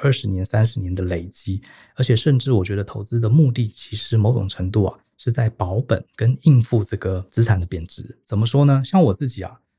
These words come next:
投资呃，放在这些基金上面的钱，我基本上是很多年不会去动它的。好，很多年不会去动它的，所以它涨它跌对我来说并没有特别大的压力。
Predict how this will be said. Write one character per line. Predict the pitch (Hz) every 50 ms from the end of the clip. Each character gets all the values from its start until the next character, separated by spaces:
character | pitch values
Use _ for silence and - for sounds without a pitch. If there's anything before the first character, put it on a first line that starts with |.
| _ _
投 | _ - 113 113
资 | 113 - 147 147 151 156 156 - - _ _ _ _ _ _
呃， | - 104 92 87 90
放 | - 151 143
在 | 139 127
这 | 120 135 127
些 | 120 - 123 117 117 117 117 - - _
基 | - 120
金 | 117 127 123 127
上 | 127 - 131 117
面 | 110 101
的 | 98 92
钱， | - - - 92 87 87
我 | 87 90
基 | - 160
本 | 151 139 127
上 | 143 147
是 | 139 - 147 139
很 | 113 - 110 92 90
多 | 127 151 160
年 | 143 113 110
不 | 113 127 131
会 | 131 175
去 | 170 160
动 | 160 - 202 185 131
它 | 107 - 95 98 101
的。 | - - _ _ _ _ _ _ _ _ _
好， | - - 107 92 92 -
很 | _ - 101
多 | 104 156
年 | 175 156 127
不 | 117 127
会 | 135 139
去 | 135 131
动 | 131 160 139 117
它 | 104 107 98 98
的， | 101 - -
所 | - - 180
以 | 190
它 | - 160 175 175
涨 | - - - 101 82 82 - _ _ _ _
它 | - - 147 - - -
跌 | 113 95 92 98 110 117 - _ _ _ _ _ _
对 | - 214 202
我 | 143 101
来 | 92 92 92 104
说 | 110 - - 131 135 139 147 160 - _ _ _ _
并 | - 190 180
没 | 156 147
有 | 147 113
特 | 98 - 156
别 | 131 113
大 | 113 139 131 117
的 | 107
压 | 110 127 139 143 151
力。 | 160 170 - -